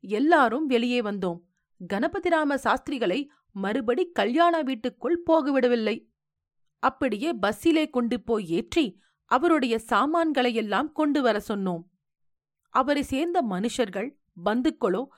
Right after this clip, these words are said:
சிநேகிதர்களோ யாரும் வந்திருக்கவில்லை. ஒரு குமாஸ்தா பையன் மட்டும்தான் வந்திருந்தான். பாக்கி சாமான் வகைராக்களை பார்த்து எடுத்துக்கொண்டு வரும்படி அவனிடம் சொல்லிவிட்டு பஸ்ஸை விட்டுக்கொண்டு கிளம்பினோம்.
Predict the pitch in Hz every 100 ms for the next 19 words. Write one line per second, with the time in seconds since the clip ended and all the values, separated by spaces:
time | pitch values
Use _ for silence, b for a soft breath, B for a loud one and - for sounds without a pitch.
0 | b - - 240 311 302 240 202 196 226
1 | - _ 170 170 262 349 330 269 247 233
2 | 220 196 196 170 165 _ _ _ _ 262
3 | 339 202 202 285 320 311 311 262 240 233
4 | 196 196 220 180 294 285 254 247 214 190
5 | 175 180 _ _ _ _ 190 196 285 -
6 | 302 - 262 254 277 330 202 180 285 339
7 | 285 - 226 196 196 190 311 - 294 254
8 | 240 277 247 233 226 185 170 214 240 302
9 | 190 b b _ - 240 277 277 320 233
10 | 170 220 233 240 339 202 b b _ 175
11 | 202 240 381 294 226 - 247 196 190 330
12 | 285 269 240 196 175